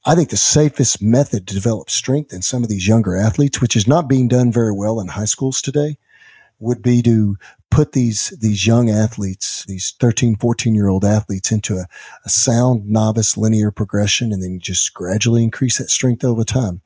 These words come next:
If, if these strength programs would do that, by the time these kids got into high school,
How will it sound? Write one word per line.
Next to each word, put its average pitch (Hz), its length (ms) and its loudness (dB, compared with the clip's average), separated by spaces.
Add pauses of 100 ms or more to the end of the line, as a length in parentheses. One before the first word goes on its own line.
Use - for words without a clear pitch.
(500)
If, - 240 0
if 135 160 2
these 135 220 2
strength - 320 0
programs 123 420 2
would 98 140 -4
do 175 180 2
that, 113 240 0
by 110 100 0
the 110 120 0
time 135 280 2
these 110 220 -2
kids - 300 -2
got 110 180 0
into 104 180 0
high 139 220 -4
school, 95 480 -4